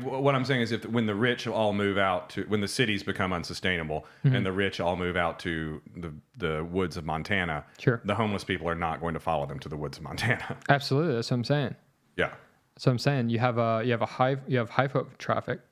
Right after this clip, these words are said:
Speaker 2: You have
Speaker 1: Yeah,
Speaker 2: a lot of people
Speaker 1: yeah.
Speaker 2: walking around, a lot of tourists. You have a lot of money.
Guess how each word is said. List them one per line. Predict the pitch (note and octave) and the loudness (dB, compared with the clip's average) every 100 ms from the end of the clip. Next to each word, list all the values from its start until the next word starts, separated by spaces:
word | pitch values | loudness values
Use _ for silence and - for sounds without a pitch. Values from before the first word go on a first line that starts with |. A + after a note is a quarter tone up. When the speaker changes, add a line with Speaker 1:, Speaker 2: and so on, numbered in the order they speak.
| _ | _
Speaker 2:
You | - | 0
have | A#2+ | 4
Speaker 1:
Yeah, | |
Speaker 2:
a | A#2+ | 4
lot | A#2+ | 2
of | |
people | C3+ B2 | 0 2
Speaker 1:
yeah. | B2 | 2
Speaker 2:
walking | A#2 C#3 | 2 0
around, | C3 A2 A2 A#2+ | 0 0 0 0
a | A#2 | 0
lot | |
of | A#2+ | 0
tourists. | - A#2 A#2 B2 - - - - - - _ | 0 2 2 -2 -10 -16 -20 -20 -20 -20 _
You | B2 | 0
have | A#2 | 4
a | |
lot | A2+ A#2+ | 4 2
of | |
money. | A#2+ A2 A2 A#2 | 2 0 0 -4